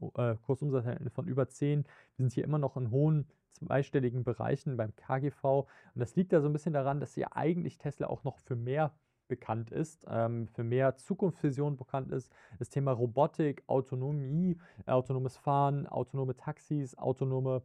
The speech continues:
Vans in diesem Fall, autonome Roboter, all das wird ja verknüpft mit Tesla und deswegen sagt man auch,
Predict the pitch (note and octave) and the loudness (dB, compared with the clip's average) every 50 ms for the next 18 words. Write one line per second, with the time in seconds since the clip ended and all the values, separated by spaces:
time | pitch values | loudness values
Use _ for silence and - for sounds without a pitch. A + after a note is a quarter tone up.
0 | _ _ _ A#2 G#2 C3 C3+ E3 G3 G3+ - - D3 C#3+ C#3 D3 D#3 C#3+ - _ | _ _ _ -2 0 2 4 4 4 2 2 0 -2 0 0 0 -2 -2 -2 _
1 | C#3 C3 C3+ D3 D3+ D3 - - - - C#3 C3+ C3 C3 A#2 C#3 D3+ D#3+ F3 C3 | 2 4 4 4 4 2 0 -4 -6 -4 -4 -2 -2 0 2 2 2 2 0 -2
2 | - - B2+ - - - - C#3+ C3 C#3 C3+ C3+ - - _ _ - _ _ - | -2 -2 -2 -2 -2 -2 -2 -2 0 0 0 0 -2 -10 _ _ -20 _ _ 0
3 | C#3 C3+ - - C3 - C3+ B2+ - - _ E3 F3+ E3+ - - C#3 B2 - - | 0 0 0 -2 -4 -2 -4 -4 -6 -4 _ 0 0 0 -2 -8 -10 -10 -6 -6
4 | D3+ D3+ - - C3+ B2 A#2+ A#2 C#3+ C3 A#2+ A2+ C3 C3 - - - - B2+ - | -6 -6 -2 -4 -2 -2 -2 -2 -2 -2 0 0 0 0 0 -4 -6 -2 0 0
5 | B2 - | 0 -2